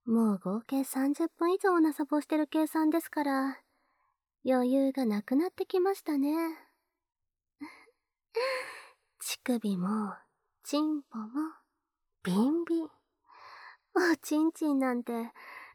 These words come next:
ローションと我慢汁でヌルヌル。私がちょっ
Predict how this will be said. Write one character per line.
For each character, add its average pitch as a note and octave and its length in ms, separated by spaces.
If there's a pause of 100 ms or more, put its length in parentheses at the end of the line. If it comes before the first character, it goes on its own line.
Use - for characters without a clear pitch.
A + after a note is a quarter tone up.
ロ D4 300
ー D4 60
シ - 100
ョ A#3+ 60
ン G#3+ 100
と G3+ 120
我 - 20 (180)
慢 B3+ 340
汁 C#4 280
で F3+ 160
ヌ F3 240
ル A#3+ 160
ヌ F#4 160
ル。 F4+ 160 (1200)
私 C#4 340
が C#4 100
ち - 140
ょ A#4 40
っ - 20